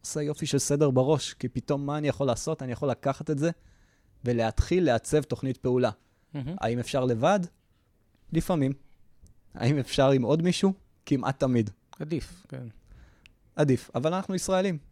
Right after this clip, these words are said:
Speaker 2: כן.
Speaker 1: <laughs> אז אנחנו נותנים את כל האופציות, אנחנו מושיטים את היד, מי שרוצה, לוקח אותה. שאלה שאני חושב שמייצגת לקראת סיום את השיח איתנו.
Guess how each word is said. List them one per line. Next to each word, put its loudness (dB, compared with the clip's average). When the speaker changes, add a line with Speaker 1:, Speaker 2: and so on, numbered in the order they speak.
Speaker 2:
כן. -8
Speaker 1:
<laughs> 2
אז 4
אנחנו 0
נותנים -2
את -2
כל 2
האופציות, 0
אנחנו -4
מושיטים -2
את -6
היד, 0
מי -2
שרוצה, -2
לוקח -2
אותה. -4
שאלה -2
שאני -4
חושב -10
שמייצגת -4
לקראת -6
סיום -2
את -10
השיח -2
איתנו. -4